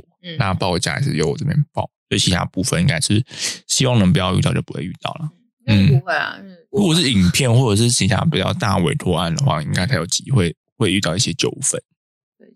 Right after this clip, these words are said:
Speaker 1: 其实有些东西就是要比较细心一点。
Speaker 2: 因为很多不可抗力，其实你也不会想到啊，有很多是合约上面没有写的，就有一些灰色地带。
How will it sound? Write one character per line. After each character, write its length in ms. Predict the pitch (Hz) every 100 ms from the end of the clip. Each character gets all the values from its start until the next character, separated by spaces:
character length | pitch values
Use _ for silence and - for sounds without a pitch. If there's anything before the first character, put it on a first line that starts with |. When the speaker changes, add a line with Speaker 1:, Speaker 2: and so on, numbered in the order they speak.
| -
Speaker 1:
其 60 |
实 80 | 220
有 60 | 170
些 120 | 185
东 180 | 185 185
西 60 |
就 80 | 180
是 140 | 180
要 120 | 170 160
比 80 |
较 80 | -
细 280 | 160 - 165
心 300 | - - 139
一 20 |
点。 360 | 135 - 208 208 - - - _
Speaker 2:
因 100 | -
为 80 | 208
很 140 | 214 131
多 100 | 175
不 120 | 185
可 120 | 110
抗 220 | 98 123
力， 100 | 127 82
其 200 | 76 104
实 40 |
你 140 | 98
也 60 | 92
不 120 | 85
会 100 | 95
想 240 | - - - -
到 120 | 85
啊， 400 | 76 - - 117
有 80 | 117
很 160 | 113
多 160 | 98 104
是 80 | 104
合 160 | 95
约 80 | 92
上 100 | 139
面 120 | 180
没 80 | 87
有 120 | 78
写 240 | 80 - -
的， 100 | -
就 140 | 107 104
有 160 | 101
一 60 | 87
些 180 | - 98
灰 160 | 98
色 180 | 90 90 80
地 200 | 82 71
带。 180 | - 69